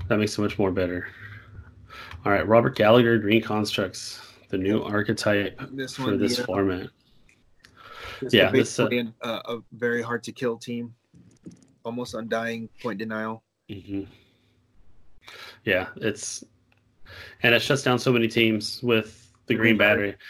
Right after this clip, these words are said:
Speaker 1: I heard 'em all weekend. Uh,
Speaker 2: Yeah.
Speaker 1: it's, can't do that. It's a free action.
Speaker 2: <laughs>
Speaker 1: Can't do that. That's
Speaker 2: Also,
Speaker 1: a free action. <laughs>
Speaker 2: he has no I D card.
Speaker 1: Yeah. So
Speaker 2: That's crazy, right?
Speaker 1: Yeah, that's
Speaker 2: In a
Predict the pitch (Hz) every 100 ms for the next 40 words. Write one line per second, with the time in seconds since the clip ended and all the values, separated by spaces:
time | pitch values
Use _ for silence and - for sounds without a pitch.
0 | - - 113 120 131 117 113 123 131 127
1 | 113 104 101 - _ _ _ _ - 101
2 | 98 101 - - - - 117 113 110 -
3 | - - 113 104 107 104 - - - 202
4 | 185 233 196 - _ _ 120 107 110 101
5 | 185 - 135 135 - 101 - 101 98 _
6 | - - - - 175 175 175 170 180 185
7 | 180 214 165 113 104 _ _ _ _ _
8 | - 139 131 107 - _ _ - - 113
9 | 107 110 - _ _ - 190 208 143 117
10 | 110 117 175 185 _ - - - - 92
11 | 110 117 - - 139